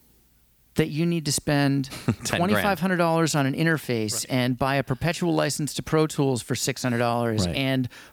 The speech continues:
Speaker 1: buy all of the plugins from Universal Audio for, you know, nine grand and
Speaker 2: Right.
Speaker 1: buy a ten thousand dollar microphone and,
Speaker 2: Right.
Speaker 1: and, and. How about this? Get a Mac laptop with GarageBand on it and
Speaker 2: Mm-hmm.
Speaker 1: a U S B mic.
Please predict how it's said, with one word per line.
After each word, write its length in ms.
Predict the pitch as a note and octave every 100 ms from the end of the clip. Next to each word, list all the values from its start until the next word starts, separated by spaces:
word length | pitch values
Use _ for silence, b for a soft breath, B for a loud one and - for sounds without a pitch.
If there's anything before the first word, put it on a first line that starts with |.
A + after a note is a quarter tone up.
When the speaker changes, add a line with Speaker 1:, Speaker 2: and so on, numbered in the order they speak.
| -
Speaker 1:
buy 220 | D3 D#3 -
all 420 | F3 F3+ G3+ G#3
of 80 | E3+
the 100 | G3+
plugins 520 | - F#3+ F#3+ F3 C#3+
from 140 | D#3 C#3+
Universal 440 | C#3 C3+ B2 C3+
Audio 460 | C3+ C3+ C3 C3 B2+
for, 380 | - C3 B2 B B B B _
you 120 | D#3
know, 160 | B2+ A#2+
nine 420 | B2 B2+ C3 C3+
grand 460 | B2 B2+ B2 A#2 A#2+
and 240 | C#3+ D#3+ -
Speaker 2:
Right. 60 |
Speaker 1:
buy 140 | - E3+
a 80 | E3+
ten 220 | D#3+ E3+
thousand 260 | E3+ D#3+ D#3+
dollar 180 | D3+ D3
microphone 540 | E3 - D3+ C#3 B2+
and, 160 | - F#2+
Speaker 2:
Right. 80 | B2
Speaker 1:
and, 100 | A#2+
and. 120 | B2+ B B B -
How 80 | C#4+
about 100 | D4+
this? 180 | F3+ - b b b b _ B2+
Get 180 | - A#3+
a 40 |
Mac 340 | A3 F#3 G3 -
laptop 520 | C#3+ F3 - G#3 A#3 -
with 200 | B2 -
GarageBand 600 | A2+ B2+ E3 F3 G3 G3+
on 160 | G#3+
it 140 | B3 - -
and 120 | F#2+
Speaker 2:
Mm-hmm. 100 | G#2
Speaker 1:
a 40 |
U 140 | D#3+ E3+
S 120 | D#3+
B 180 | F#3+ F3
mic. 320 | E2+ -